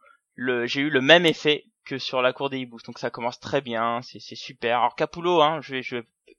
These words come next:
rien dire sur lui parce que c'est magnifique tout le long. Point. Ça s'arrête là. Euh, mais, mais voilà,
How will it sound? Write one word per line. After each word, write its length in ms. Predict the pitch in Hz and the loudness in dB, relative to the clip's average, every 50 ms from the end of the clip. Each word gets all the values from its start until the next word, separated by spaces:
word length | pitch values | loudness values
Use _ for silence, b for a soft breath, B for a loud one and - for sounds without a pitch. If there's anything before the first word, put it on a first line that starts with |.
| - - | -14 -12
rien 280 | - 110 - 160 170 170 | -4 2 4 4 4 4
dire 200 | 165 185 180 - | 4 2 0 0
sur 160 | - 165 147 | -2 -4 -2
lui 160 | 147 156 180 | -2 -4 -6
parce 180 | - 147 151 - | -6 -6 -6 -6
que 140 | - 190 139 | -6 -8 -6
c'est 160 | - - 127 | -4 -4 -4
magnifique 420 | 131 131 135 139 - - 175 _ _ _ - | -2 -2 -4 -4 -6 -8 -16 _ _ _ -14
tout 160 | - 202 196 | -14 -10 -6
le 100 | 165 160 | -4 -4
long. 180 | 139 117 123 - _ - | -4 -6 -8 -14 _ -10
Point. 180 | - 156 127 - _ _ _ _ _ - _ _ _ | -6 -6 -6 -6 _ _ _ _ _ -20 _ _ _
Ça 120 | - 120 | -10 -8
s'arrête 320 | 123 - 143 131 131 - - | -4 0 2 2 2 2 0
là. 140 | 110 - - B B B B B B B B B B _ - | -4 -6 -6 B B B B B B B B B B _ 2
Euh, 320 | 113 123 120 117 113 113 113 | 4 4 4 4 4 2 2
mais, 280 | 127 131 131 127 123 123 120 117 117 - 123 | 4 4 6 6 6 4 2 -2 -14 -4 0
mais 80 | 135 139 | 2 4
voilà, 320 | 135 143 135 131 143 | 8 10 12 12 12